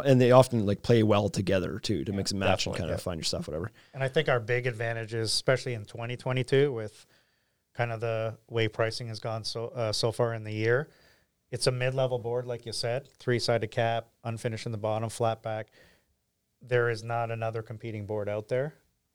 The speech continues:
Speaker 4: that is at that level,
Speaker 1: Right.
Speaker 4: what it gives you for that price point.
Speaker 3: Yeah,
Speaker 4: We have a
Speaker 3: certainly.
Speaker 4: big advantage.
Speaker 3: Yeah,
Speaker 1: Yeah.
Speaker 3: warranty
Speaker 4: Big,
Speaker 3: and
Speaker 4: big,
Speaker 3: price
Speaker 4: big,
Speaker 3: point
Speaker 4: big.
Speaker 3: is huge there.
Speaker 4: Yeah.
Speaker 1: And I'm speculating, like, we've always found that that mid price point to be a, a little bit of a dead zone for us, where it's like,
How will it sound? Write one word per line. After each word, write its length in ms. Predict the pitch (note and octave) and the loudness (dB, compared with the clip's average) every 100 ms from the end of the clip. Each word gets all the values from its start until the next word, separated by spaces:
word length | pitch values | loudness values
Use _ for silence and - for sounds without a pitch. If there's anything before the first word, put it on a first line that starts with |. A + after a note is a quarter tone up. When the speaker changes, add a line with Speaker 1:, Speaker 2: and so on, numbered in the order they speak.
| A#2 | -8
Speaker 4:
that 240 | G#2+ G#2 | -4 -4
is 180 | A2 G2+ | -6 -6
at 160 | G#2 G2 | -6 -4
that 140 | G2 | -6
level, 340 | F#2+ F#2+ F#2+ - _ _ _ _ | -6 -8 -10 -16 _ _ _ _
Speaker 1:
Right. 140 | F2 | -8
Speaker 4:
what 120 | G#2+ G#2+ | -6 -8
it 60 | |
gives 180 | G#2+ G2+ | -12 -14
you 60 | G2+ | -10
for 120 | G#2+ | -8
that 140 | G2 | -8
price 200 | - G2 | -8 -12
point. 240 | - G2 F#2+ | -12 -14 0
Speaker 3:
Yeah, 160 | - A2 | 6 8
Speaker 4:
We 120 | C3+ - | 10 8
have 120 | A#2+ | 8
a 40 | |
Speaker 3:
certainly. 60 | G2 | 4
Speaker 4:
big 180 | B2+ A#2 | 2 2
advantage. 340 | A2+ A2 F#2+ - | -2 -4 -6 -2
Speaker 3:
Yeah, 200 | C3+ B2 F#2+ | 6 8 8
Speaker 1:
Yeah. 160 | A#2+ | 8
Speaker 3:
warranty 360 | C3 D3 C3+ B2 | 10 10 8 6
Speaker 4:
Big, 60 | |
Speaker 3:
and 40 | A#2 | 6
Speaker 4:
big, 60 | A#2+ | 8
Speaker 3:
price 200 | A#2+ G#2 | 6 8
Speaker 4:
big, 120 | A#2 | 6
Speaker 3:
point 100 | G2 | 4
Speaker 4:
big. 120 | A2+ | 0
Speaker 3:
is 100 | G2+ | -2
huge 320 | - A2+ F#2 | 4 4 6
there. 160 | - F2+ | 2 2
Speaker 4:
Yeah. 160 | B2 G#2 - - | 4 2 0 2
Speaker 1:
And 160 | D3 | 6
I'm 120 | G3 | 8
speculating, 560 | C#4+ - F#3 E3+ D#3 D3 | 8 8 6 8 8 10
like, 200 | B2 A#2 | 8 8
we've 160 | C#3+ E3 | 8 10
always 200 | G#3 - | 10 8
found 240 | B2+ C3 | 8 10
that 60 | A#2+ | 10
that 180 | A2 F#2+ | 6 6
mid 340 | G#2+ A2 A2 | 6 6 6
price 220 | B2 G#2+ | 6 6
point 320 | - A2+ A2+ - - | 6 6 4 0 -2
to 80 | A#2 | 2
be 140 | G#2+ | 4
a, 40 | G2 - - | 4 2 2
a 60 | |
little 160 | A2+ A#2+ | 6 8
bit 80 | A#2+ | 8
of 80 | |
a 80 | G#2+ | 6
dead 240 | F#2+ G2 G2 | 4 4 6
zone 200 | A2+ B2 | 6 6
for 140 | A#2 | 8
us, 200 | B2+ C#3+ | 8 8
where 100 | G#2+ | 6
it's 100 | F#2 | 4
like, 220 | G#2 F#2+ | 4 2